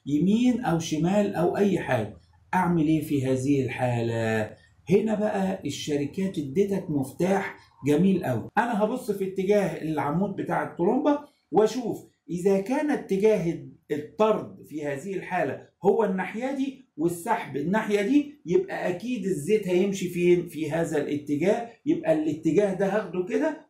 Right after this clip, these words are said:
وأقول هو ده اتجاه الدوران اللي هو الدي، دي ست-، ديسترا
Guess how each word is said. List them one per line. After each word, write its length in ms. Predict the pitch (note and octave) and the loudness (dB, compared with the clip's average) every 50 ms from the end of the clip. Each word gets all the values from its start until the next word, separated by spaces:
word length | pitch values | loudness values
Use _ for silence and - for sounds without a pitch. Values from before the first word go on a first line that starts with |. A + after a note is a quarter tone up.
| - | -8
وأقول 360 | - - C3+ - F3 F3 E3+ - | -6 -4 0 4 4 4 4 4
هو 200 | E3 F3 E3 D#3+ | 4 2 2 2
ده 120 | - E3 | 0 -2
اتجاه 440 | - - - C#3+ C3+ D#3+ D#3+ D3 C#3+ | -4 -4 -4 -4 0 0 0 0 0
الدوران 640 | B2+ C3 C#3 C#3 C3+ C3+ C#3+ D#3+ F3+ A3 A#3 G#3+ - - | -2 0 0 2 2 2 2 2 2 2 2 0 -2 -2
اللي 180 | D3+ D3+ C#3+ C3+ | 0 2 4 4
هو 160 | C#3+ D3 C3+ | 6 4 4
الدي، 520 | B2+ B2 - - C#3+ F#3+ A#3 B3+ A3 - - - _ - | 2 0 -4 -8 -6 -4 -2 -2 -4 -6 -8 -18 _ -12
دي 220 | B2+ A#2+ D3+ E3+ | -6 0 0 0
ست-، 320 | E3 - F#3 G#3 G3+ - - - | 2 4 2 2 2 0 -8 -4
ديسترا 580 | D3 F#3+ A3+ A#3+ - - - B3+ C4 C4 B3+ | 0 0 0 0 -2 -6 -2 0 0 0 0